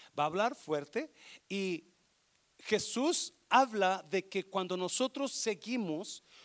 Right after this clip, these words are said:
o vivimos bajo la tradición del hombre y dejamos la guianza de Dios, nosotros automáticamente invalidamos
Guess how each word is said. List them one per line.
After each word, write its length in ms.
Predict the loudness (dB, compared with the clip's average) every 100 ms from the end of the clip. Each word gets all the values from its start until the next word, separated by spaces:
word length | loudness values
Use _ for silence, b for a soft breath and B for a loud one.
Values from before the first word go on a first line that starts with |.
| -6
o 140 | -4
vivimos 380 | 0 0 0 0
bajo 240 | -2 0
la 160 | 0 0
tradición 640 | -2 -4 -4 -4 -2 0 2
del 180 | 2
hombre 300 | 2 0 -2
y 80 | -2
dejamos 560 | -4 -4 -4 -4 -4 -2
la 240 | 0 0 -2
guianza 420 | -2 0 0 -2
de 120 | -2
Dios, 380 | -2 -4 -6 -10 B B B
nosotros 480 | 2 4 4 0 0
automáticamente 1200 | -2 -2 -4 -2 -4 -4 -4 -2 -2 -2 0 -2
invalidamos 1500 | -2 -4 -2 0 0 -2 -8 -8 -4 -2 -2 -2 -4 -4 -6